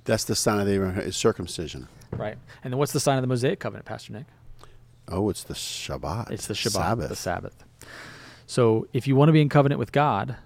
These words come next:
Speaker 2: then there are symbols of the covenant. Now, does that nullify the covenant if you don't have the symbol? Not necessarily. But, you know, why wouldn't you want to be marked by God?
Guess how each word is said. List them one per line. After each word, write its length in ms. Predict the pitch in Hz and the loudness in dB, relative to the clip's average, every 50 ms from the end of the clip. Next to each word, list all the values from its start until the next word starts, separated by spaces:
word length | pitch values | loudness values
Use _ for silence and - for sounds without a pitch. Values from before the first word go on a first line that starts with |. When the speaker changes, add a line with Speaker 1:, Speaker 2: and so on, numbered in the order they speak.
| - _ _ _ _ _ _ _ _ _ _ _ _ _ - | -20 _ _ _ _ _ _ _ _ _ _ _ _ _ 0
Speaker 2:
then 100 | 127 123 | 0 2
there 140 | 123 123 117 | 2 2 2
are 120 | 113 113 110 | 2 2 0
symbols 500 | - - - 170 180 156 127 117 104 110 | -2 0 0 0 0 0 0 -2 -2 -4
of 100 | 101 101 | -8 -8
the 80 | - | -8
covenant. 400 | - - 156 147 127 107 104 - _ _ _ - - - _ _ _ - - - - | -4 -2 -2 -2 -2 -6 -10 -12 _ _ _ -20 -20 -20 _ _ _ -20 -12 -6 -2
Now, 60 | 131 | 0
does 160 | 123 135 131 | 2 4 6
that 160 | 143 156 - 147 | 6 6 6 6
nullify 500 | 139 143 147 156 160 - - 156 147 143 | 4 4 4 4 4 4 2 0 0 0
the 80 | 139 | 0
covenant 420 | 131 - 151 147 147 160 175 160 143 | -2 0 0 0 0 0 -2 -2 -4
if 120 | - - | -4 -2
you 40 | 127 | -2
don't 140 | 131 131 120 | -2 -2 -2
have 140 | 131 131 | -2 -4
the 60 | 127 123 | -4 -4
symbol? 340 | - 156 156 165 190 196 | -4 -4 -4 -2 -2 -4
Not 240 | 170 139 147 147 143 | -4 -2 -4 -4 -2
necessarily. 800 | 160 151 127 - 127 - - 156 147 131 127 117 123 - 135 - _ _ _ _ - - - _ _ _ _ - | -2 -4 -4 -4 -4 -2 0 2 2 2 0 -2 -6 -10 -12 -16 _ _ _ _ -20 -20 -20 _ _ _ _ 0
But, 280 | 131 131 127 127 - - _ - | 2 4 4 4 2 -2 _ -8
you 140 | 160 139 113 | -6 -4 -4
know, 180 | 104 95 107 - - - _ _ - | -4 -4 -6 -8 -14 -20 _ _ -6
why 220 | 123 117 117 113 | 0 2 4 4
wouldn't 300 | 117 117 131 120 123 - | 4 4 2 0 -2 -4
you 100 | 117 110 | -6 -6
want 380 | 110 110 117 117 117 117 107 - | -4 -4 -2 -2 -4 -4 -8 -12
to 120 | - - 113 | -10 -8 -6
be 100 | 113 107 | -6 -4
marked 340 | 107 107 120 131 - - | -2 -2 -2 -2 -4 -4
by 140 | - 110 98 | -4 -4 -4
God? 400 | 98 117 135 147 - 92 - - | -2 -4 -6 -6 -6 -10 -14 -18